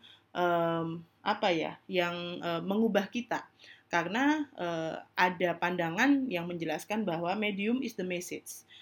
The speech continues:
Eh, media yang digunakan tidak sekedar menyampaikan pesan, tapi juga, eh, membawa pesan tertentu. Nah, itulah kemudian kenapa ketika berbicara tentang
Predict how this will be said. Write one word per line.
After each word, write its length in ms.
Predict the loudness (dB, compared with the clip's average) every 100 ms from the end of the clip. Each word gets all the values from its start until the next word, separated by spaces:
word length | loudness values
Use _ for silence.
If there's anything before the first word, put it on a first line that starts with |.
| -20 -20 -14 0
Eh, 280 | 4 4 4
media 480 | 2 2 4 4 6
yang 240 | 4 2
digunakan 560 | 0 -4 -4 -2 0 0
tidak 240 | 0 -4
sekedar 400 | -6 -6 -2 0
menyampaikan 720 | 2 4 4 4 2 2 -4
pesan, 400 | -6 -8 -6 -4 -2
tapi 240 | -4 -2 -6
juga, 640 | -6 -8 0 2 2 0 -8 -20 -20 _ -2
eh, 540 | 0 2 2 0 -2 -4
membawa 560 | 0 2 4 6 6 4
pesan 400 | 0 2 0 0
tertentu. 560 | -6 -6 -6 -8 -10
Nah, 80 | -10
itulah 400 | -10 -2 0 0
kemudian 480 | 0 -6 -2 -2 -2
kenapa 480 | -6 -8 -2 -2 -2 -4
ketika 320 | -12 -8 -6
berbicara 480 | -6 -6 -6 -4 -6
tentang 480 | -8 -10 -8 -10